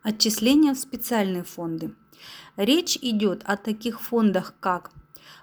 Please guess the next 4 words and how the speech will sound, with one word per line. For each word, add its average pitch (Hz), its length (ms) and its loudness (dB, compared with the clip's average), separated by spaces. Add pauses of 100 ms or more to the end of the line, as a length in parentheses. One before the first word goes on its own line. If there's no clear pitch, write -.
фонд 311 420 2
восстановления 226 960 2
и 220 140 -4
замены 208 560 4